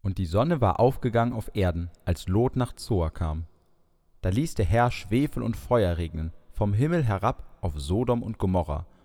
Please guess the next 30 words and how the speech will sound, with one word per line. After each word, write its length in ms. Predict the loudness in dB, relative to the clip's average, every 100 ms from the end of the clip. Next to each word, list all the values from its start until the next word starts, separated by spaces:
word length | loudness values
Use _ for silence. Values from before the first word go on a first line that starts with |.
| -10
und 140 | -8 -4
vernichtete 580 | -2 0 0 -4 -4 -4
die 120 | -4
Städte 500 | 0 -2 0 -4 -4 -12 -20 -6
und 140 | -4
die 60 | 0
ganze 340 | 0 0 -2
Gegend 460 | 0 0 2 -4 -8 -18 -12
und 200 | -8 0
alle 260 | 2 2
Einwohner 460 | 2 0 2 0 0
der 140 | 0
Städte 440 | -4 -4 -4 -4 -8 -10 _ -8
und 140 | 0
was 180 | 2 2
auf 140 | 0 -4
dem 160 | -2
Lande 340 | 2 2 2 0
gewachsen 540 | 0 -2 -2 -8 -4
war. 240 | -2 -4 -8 -20 _ _ _ _ -6
Und 180 | -2 2
Lots 320 | 2 2 -4
Frau 420 | -6 2 2 2 -2
sah 140 | 0
hinter 320 | 0 0 -2
sich 240 | -4 -6 -8 _ -20 -4
und 180 | -2 2
ward 300 | 2 2 -2
zur 140 | -4
Salzsäule." 680 | 2 2 2 -2 -4 -4